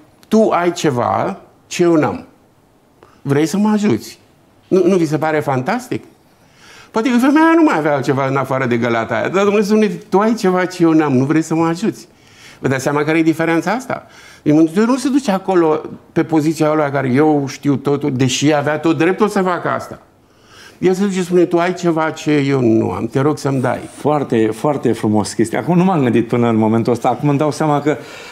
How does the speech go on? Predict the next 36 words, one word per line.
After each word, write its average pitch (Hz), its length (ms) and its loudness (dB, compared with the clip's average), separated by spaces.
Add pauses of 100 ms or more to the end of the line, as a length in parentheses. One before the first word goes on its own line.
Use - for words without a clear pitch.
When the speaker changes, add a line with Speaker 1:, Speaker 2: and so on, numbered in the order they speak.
(180)
Speaker 2:
Domnul 175 280 2
Hristos 170 280 -2
întotdeauna 165 440 2
a, 135 460 -4
a 120 160 -2
încercat, 113 560 -4 (340)
și - 140 -4
este 143 140 -2
un 139 80 2
exemplu 143 300 0
clar, 123 180 -4
să 117 140 -4
pună 175 180 -2
în 165 60 0
valoare 147 320 0
ce 139 180 -6
are 147 140 0
omul, 143 280 4
nu 139 60 2
ce 135 180 -4
n-are. 107 340 0
Că 117 120 -2
femeia 147 520 0 (240)
avea 135 380 0
o 147 60 2
grămadă 156 400 2
de 190 120 2
lipsuri. 135 440 0 (540)
Da. - 340 -4 (520)
Speaker 1:
Corect, 196 320 -2
dar 156 160 -2
noi, 170 400 0
noi 185 180 2
greșim, 180 480 2
uh, 139 380 0 (160)
adeseori 113 840 -2